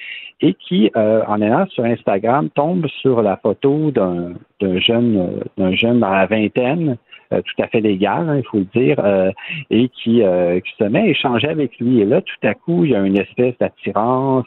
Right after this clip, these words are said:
euh, fascination, obsession. Ils se mettent à se texter beaucoup, s'envoient des photos et tout ça, euh, les mène à, euh,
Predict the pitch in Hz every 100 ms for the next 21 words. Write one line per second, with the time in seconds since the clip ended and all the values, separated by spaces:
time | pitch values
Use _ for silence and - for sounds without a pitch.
0 | - 104 98 98 - 95 - 110 95 82
1 | - 127 123 127 123 - 117 101 - 135
2 | 151 - - - - - - 104 113 -
3 | 95 - 98 110 - - 110 107 110 170
4 | 160 151 - 98 104 101 104 - 123 107
5 | 170 202 190 135 156 175 135 - 160 185
6 | 196 - - - 113 110 113 110 107 147
7 | 175 156 113 120 123 104 98 98 98